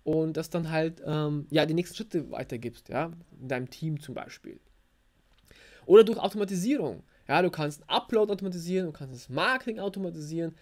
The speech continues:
auch die Nischenrecherche zum Teil mit Tools. Ja, also das, das musst du schon was tun, aber dadurch, dass du das nicht mehr, sag ich mal, händisch machen musst, sondern mit Tools machst, ähm, kannst du das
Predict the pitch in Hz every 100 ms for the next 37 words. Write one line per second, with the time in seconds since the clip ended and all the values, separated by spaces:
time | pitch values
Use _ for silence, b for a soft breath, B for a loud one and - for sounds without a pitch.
0 | b - 147 175 170 190 254 - 190 -
1 | 165 170 170 170 156 - 135 165 277 330
2 | B B B 170 175 - - - 220 226
3 | 330 330 - - - 160 208 165 147 156
4 | - 151 143 156 175 - 151 143 - -
5 | 180 226 311 - b b - 160 196 220
6 | 185 185 202 202 180 175 180 175 B B
7 | 151 175 165 156 147 139 127 - 143 202
8 | - - 175 - 185 180 190 240 247 147
9 | 139 139 - 185 247 - 190 190 202 -
10 | B B B B 143 147 156 156 - _
11 | _ _ _ _ _ - - 160 202 247
12 | 247 - 175 147 170 208 -